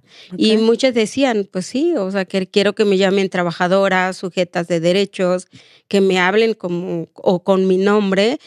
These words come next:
Speaker 1: y no ponerme nombres despectivos, ¿no? O sobrenombres". Y entonces, eh, hicimos esta campaña y uno de los nombres que, eh, ganador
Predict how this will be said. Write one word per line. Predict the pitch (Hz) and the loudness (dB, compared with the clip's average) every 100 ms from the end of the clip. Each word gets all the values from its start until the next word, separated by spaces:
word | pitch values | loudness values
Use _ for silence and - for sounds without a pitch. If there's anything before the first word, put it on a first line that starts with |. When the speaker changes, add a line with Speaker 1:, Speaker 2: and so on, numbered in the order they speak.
| - - | -20 -2
Speaker 1:
y | 202 | 0
no | 202 190 | 2 0
ponerme | 196 196 190 180 180 180 | 0 0 0 0 -2 -2
nombres | 175 175 170 165 170 | -2 -4 -6 -6 -4
despectivos, | 175 - 180 _ 240 240 156 156 | -8 -6 -10 _ -4 -4 -4 -4
¿no? | 170 185 233 | -2 -2 -2
O | 175 | -4
sobrenombres". | 180 160 170 165 185 185 180 202 311 - - - - - | -6 -4 0 0 0 0 -2 -2 -4 -12 -20 -20 -10 2
Y | 262 | 2
entonces, | 262 277 247 247 240 254 254 | 4 2 2 2 2 2 0
eh, | 220 202 - | 2 2 0
hicimos | - 240 247 | 0 0 2
esta | 262 254 254 | 0 0 -2
campaña | 247 233 240 226 220 233 - _ _ _ | 0 0 0 2 2 0 -6 _ _ _
y | - 233 | 2 4
uno | 262 277 | 4 4
de | 254 | 2
los | 208 | 2
nombres | 220 214 220 220 | 2 2 0 0
que, | 240 220 220 | 0 2 0
eh, | - 196 - | -2 -4 -2
ganador | 202 190 190 190 208 247 - | 0 2 2 2 0 -2 -10